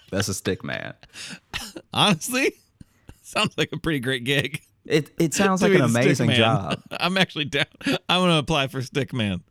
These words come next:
Speaker 1: I wonder if he works on commission, because that would be amazing. Now he's just pulling stuff from the high
Speaker 2: <laughs>
Speaker 1: floor for
Speaker 2: He
Speaker 1: you.
Speaker 2: gets paid.
Speaker 1: He gets
Speaker 2: Per
Speaker 1: paid
Speaker 2: things he
Speaker 1: off the
Speaker 2: pulls
Speaker 1: dresses he
Speaker 2: down.
Speaker 1: pulls down. He's like, "Let me get you, let me get you, let me get you,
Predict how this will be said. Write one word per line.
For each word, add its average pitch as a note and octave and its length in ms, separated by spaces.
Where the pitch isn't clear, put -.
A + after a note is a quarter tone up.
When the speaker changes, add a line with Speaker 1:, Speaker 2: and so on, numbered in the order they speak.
Speaker 1:
I A#2+ 60
wonder C3 300
if E3+ 100
he D#3 80
works A2 420
on G2 240
commission, F#2 720
because A2 260
that G#2+ 140
would B2 100
be G#2+ 120
amazing. F#2 680
Now A#2 220
he's A#2 180
just G2+ 200
pulling G2+ 280
stuff G2 320
from F#2+ 240
the F2 100
high F2+ 340
Speaker 2:
<laughs> - 20
Speaker 1:
floor G2 400
for F2 240
Speaker 2:
He D#2+ 100
Speaker 1:
you. - 60
Speaker 2:
gets - 300
paid. - 640
Speaker 1:
He - 120
gets A2 140
Speaker 2:
Per - 140
Speaker 1:
paid - 120
Speaker 2:
things - 220
he E3+ 60
Speaker 1:
off E3+ 60
the G3 80
Speaker 2:
pulls E3+ 100
Speaker 1:
dresses D#3+ 340
he E3+ 80
Speaker 2:
down. F#3+ 60
Speaker 1:
pulls C#3+ 280
down. G#2 340
He's F#2+ 160
like, F2+ 180
"Let A2+ 100
me A#2+ 60
get G2+ 180
you, - 80
let A2+ 100
me A2 60
get G2 160
you, - 100
let G2+ 80
me G#2 60
get G2 160
you, - 60